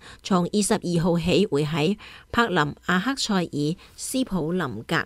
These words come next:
自由基金會進行為期一個月嘅展出。作者高志活喺演講中表示，國殤之柱唔單止象徵中共對天安門運動嘅鎮壓，而且係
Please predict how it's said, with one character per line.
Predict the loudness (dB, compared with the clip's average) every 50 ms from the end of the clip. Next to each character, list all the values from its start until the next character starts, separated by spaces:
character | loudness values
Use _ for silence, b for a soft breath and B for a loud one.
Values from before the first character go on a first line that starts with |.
| -4
自 | -8 -4 0 0
由 | 2 2 2 2 2 0
基 | 2 2 2 2
金 | 2 2 0 0 0
會 | 0 2 4 4 4 2 B B B B B B
進 | 2 2 4 4 4
行 | 2 0 0 2
為 | 2 2 2 0 2
期 | 2 2
一 | 2 2 2 0
個 | 0 2 2 2
月 | 2 2
嘅 | 2 2
展 | 2 2 0 -2 -2 -2
出。 | 0 0 0 0 -2 -6 B B B B B B B B
作 | -2 0 0
者 | 0 0 0 0 0
高 | 0 2 2 2 2
志 | 4 4 4 4
活 | 4 4 2
喺 | 2 0 -2
演 | -2 -2 -4 -4 -4
講 | -2 -2 -2 0
中 | 0 0 0 2 2
表 | 2 2 2
示， | 4 4 4 4 4 2 B B B B B B B
國 | B 2 4
殤 | 4 4 2 2 2
之 | 2 2 2 2
柱 | 4 4 4 4 2
唔 | -2 -6 -2
單 | -2 0 0 0
止 | 0 0 0 0 0
象 | 0 -2 -2 -2 -2 0
徵 | 2 2 2 2 -2 B B B B B
中 | 0 0 2 2 2
共 | 0 0 0 0
對 | 0 2 2 2 0
天 | 0 0 -2 0 0
安 | 0 0 0 0
門 | 0 0 -2
運 | -2 -2 -4 -4 -4 -4
動 | -4 -4 -2 -2
嘅 | -2 -2
鎮 | -2 -2 -2 -2 -2 0
壓， | 2 0 0 0 _ _ b b b b b b
而 | -4 -2 -2
且 | 0 0 0 0 0
係 | 0 0 0 0 0